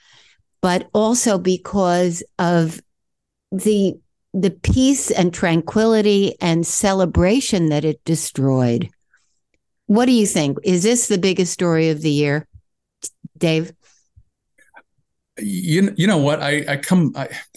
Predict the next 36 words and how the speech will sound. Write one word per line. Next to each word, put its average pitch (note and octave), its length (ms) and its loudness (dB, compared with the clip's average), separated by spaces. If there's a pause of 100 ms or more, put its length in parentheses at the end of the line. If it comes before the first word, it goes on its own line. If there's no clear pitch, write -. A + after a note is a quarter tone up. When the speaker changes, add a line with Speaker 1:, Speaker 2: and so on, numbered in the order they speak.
(140)
Speaker 2:
when D3 140 -4
I F3+ 40 -2
come G3 160 0
on E3 80 2
a - 20 0
show C#3 260 0
like A#2 220 -2
this, A2 260 -2
I, A#2+ 220 -2
I A#2 80 -4
just, A#2 260 -6
my, A#2 140 -2
my A2 160 -4
head D3+ 380 -2
automatically A#2 720 -2
kind A2 240 -4
of - 300 -8 (640)
wraps A#2+ 320 -2
around G#2 220 -2
politics, - 880 -4
but A#2 160 -2
you C#3+ 180 2
are A#2 140 2
one A#2 240 0
hundred B2+ 200 0
percent A2 320 -6
correct. F#2+ 440 -4
That A#2+ 320 -4 (100)
far B2+ 540 -2
and A#2 100 0
away G2 480 -2
is - 180 -4
the, G2 300 -6
is A#2+ 320 -4
the A2 140 0
biggest G#2+ 680 -4